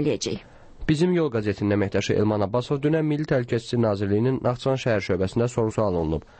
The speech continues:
Speaker 2: Elman Abbasov Turan agentliyinə deyib ki, şöbədə onu üç saatdan çox dindiriblər. Ona müxalifət qəzetlərində yazılanları əhali arasında təbliğ elədiyini bildiriblər. Bir neçə qeyri-hökumət təşkilatlarının fəaliyyəti ilə də maraqlanıblar.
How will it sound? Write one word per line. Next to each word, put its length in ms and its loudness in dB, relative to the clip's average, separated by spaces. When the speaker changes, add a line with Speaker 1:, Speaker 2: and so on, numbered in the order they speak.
Speaker 2:
Elman 320 2
Abbasov 340 -4
Turan 240 0
agentliyinə 480 0
deyib 240 0
ki, 140 -2
şöbədə 340 -2
onu 200 0
üç 100 -4
saatdan 260 0
çox 240 -4
dindiriblər. 520 0
Ona 260 2
müxalifət 400 -2
qəzetlərində 500 0
yazılanları 560 2
əhali 380 2
arasında 340 0
təbliğ 300 0
elədiyini 380 0
bildiriblər. 480 0
Bir 120 2
neçə 280 0
qeyri-hökumət 520 0
təşkilatlarının 600 0
fəaliyyəti 400 0
ilə 200 0
də 120 0
maraqlanıblar. 680 -2